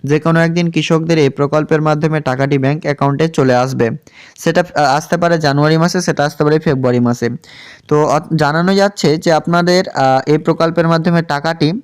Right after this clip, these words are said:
খুবই শীঘ্রই আসতে চলেছে। এমনকি হতে পারে যে অযোধ্যা রাম মন্দির উদ্বোধনেও তাড়াতাড়ি কিন্তু দিয়ে দিতে পারে, কিংবা ফেব্রুয়ারি মাসে, পয়লা ফেব্রুয়ারিতে দিতে পারে।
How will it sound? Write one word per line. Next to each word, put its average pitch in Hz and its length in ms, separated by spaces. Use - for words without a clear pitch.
খুবই 170 200
শীঘ্রই 170 400
আসতে 165 260
চলেছে। 175 360
এমনকি 175 400
হতে 170 260
পারে 165 240
যে 143 180
অযোধ্যা 170 500
রাম 143 180
মন্দির 165 280
উদ্বোধনেও 165 580
তাড়াতাড়ি 147 380
কিন্তু 160 240
দিয়ে 139 260
দিতে 170 240
পারে, 143 260
কিংবা 165 360
ফেব্রুয়ারি 160 380
মাসে, 175 260
পয়লা 147 280
ফেব্রুয়ারিতে 147 520
দিতে 151 240
পারে। 110 240